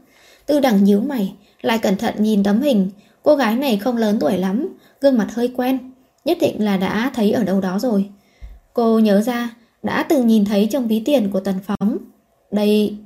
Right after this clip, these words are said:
chính là Trần Uyển mà. Mặt Tần Phóng lạnh tanh, đưa tay rút đinh ra. Mỗi lần rút ra một cây, vẻ mặt lại lạnh lẽo đi một chút. Cuối cùng lúc gỡ tấm hình xuống,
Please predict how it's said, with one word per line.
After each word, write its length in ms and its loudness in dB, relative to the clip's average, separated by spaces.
chính 180 0
là 140 -2
Trần 240 2
Uyển 220 4
mà. 160 -2
Mặt 220 2
Tần 220 4
Phóng 200 -2
lạnh 280 -2
tanh, 240 -2
đưa 160 0
tay 240 -2
rút 220 -2
đinh 220 -2
ra. 240 -4
Mỗi 160 2
lần 220 2
rút 160 0
ra 200 -2
một 220 0
cây, 240 -2
vẻ 120 0
mặt 240 2
lại 140 -6
lạnh 260 -2
lẽo 180 -2
đi 100 -2
một 200 -2
chút. 200 -2
Cuối 220 2
cùng 360 4
lúc 200 0
gỡ 240 0
tấm 160 0
hình 200 0
xuống, 320 -2